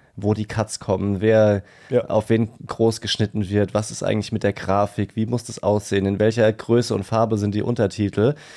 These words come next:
Speaker 1: Ähm, ist jetzt keine Raketenwissenschaft, aber trotzdem was, äh, was wir irgendwie so in den, äh, letzten Jahren irgendwie, ja, wo wir auch ein bisschen unsere eigene Geschichte
Speaker 2: Ich
Speaker 1: hinbekommen
Speaker 2: glaube, man
Speaker 1: haben.
Speaker 2: würde es auch merken. Also ich will gar nicht so lange drüber reden, aber ich glaube, man würde merken,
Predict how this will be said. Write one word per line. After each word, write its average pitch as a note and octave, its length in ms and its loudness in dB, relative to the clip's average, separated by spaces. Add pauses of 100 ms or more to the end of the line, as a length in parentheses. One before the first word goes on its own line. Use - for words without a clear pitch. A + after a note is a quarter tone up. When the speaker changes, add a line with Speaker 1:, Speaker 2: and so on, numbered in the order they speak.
(200)
Speaker 1:
Ähm, F#2+ 460 2
ist - 100 -6
jetzt - 140 -4
keine A#2 240 2
Raketenwissenschaft, E3 960 2
aber A2+ 360 4 (520)
trotzdem C#3 720 2 (340)
was, A#2+ 520 0
äh, G#2+ 400 6 (240)
was F#2+ 360 -4
wir G#2 80 2
irgendwie G#2+ 280 -2
so G2+ 220 2
in F#2+ 80 4
den, G2+ 380 2
äh, G2 320 2
letzten G2+ 600 0 (240)
Jahren F#2 320 2
irgendwie, F#2+ 560 2 (200)
ja, F2 160 -4
wo F2 160 -8
wir F2 200 -2
auch - 180 -4
ein - 100 -14
bisschen - 260 -6
unsere F2+ 500 -4
eigene F#2 340 0
Geschichte - 320 -8
Speaker 2:
Ich F2+ 60 -6
Speaker 1:
hinbekommen F2+ 160 -6
Speaker 2:
glaube, E3+ 160 4
man F#3+ 100 6
Speaker 1:
haben. C3+ 60 4
Speaker 2:
würde F#3 100 4
es F3+ 80 2
auch D#3 80 4
merken. C3+ 420 2
Also A2 140 -2
ich B2 40 2
will D#3 80 4
gar E3+ 100 4
nicht E3+ 100 0
so D#3 140 2
lange D3+ 160 4
drüber C3+ 200 2
reden, F3 140 4
aber B2+ 80 4
ich A#2+ 80 0
glaube, D3+ 180 4
man C3 220 6
würde D#3+ 200 6
merken, B2 680 4